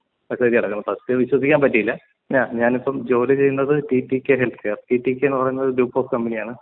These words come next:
അതിൽ ടി ടി കെ ഹെൽത്ത് കെയറിന്റെ, ആ, ഹാർട്ട് വാൽവ്, ആർട്ടിഫിഷ്യൽ ഹാർട്ട് വാൽവ്, അതായത് ഹൃദയ വാൽവ്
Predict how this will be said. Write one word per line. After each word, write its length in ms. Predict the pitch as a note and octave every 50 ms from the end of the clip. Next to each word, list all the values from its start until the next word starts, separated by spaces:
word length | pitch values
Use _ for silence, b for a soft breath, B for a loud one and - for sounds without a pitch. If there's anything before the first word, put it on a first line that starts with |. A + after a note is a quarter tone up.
| -
അതിൽ 160 | A#2+ A#2 B2+ B2 -
ടി 160 | B2+ B2+ B2+ C3
ടി 100 | C3+ B2+ -
കെ 40 | C#3
ഹെൽത്ത് 240 | C3 C3+ A#2 - - - -
കെയറിന്റെ, 380 | C3 A#2+ A2+ A2+ A2 B2 - - b b b b b b _ _ _ _ - B2
ആ, 140 | A2+ A2+
ഹാർട്ട് 400 | A2 - B2 A#2+ B2+ B2 - -
വാൽവ്, 300 | C#3 A#2+ G#2 F#2+ G2 G2
ആർട്ടിഫിഷ്യൽ 500 | F#2+ - - - G#2+ A2+ A2+ - A#2+ - - _ _ _ - -
ഹാർട്ട് 200 | - G#2+ G2+ -
വാൽവ്, 160 | G#2+ F#2+ G2+ G#2
അതായത് 180 | G#2+ A#2 A#2+ -
ഹൃദയ 300 | - B2 A#2 B2+ C3 C3+
വാൽവ് 520 | C#3 C3+ C3 B2+ B2 B2 A#2+ C3 C3+ D3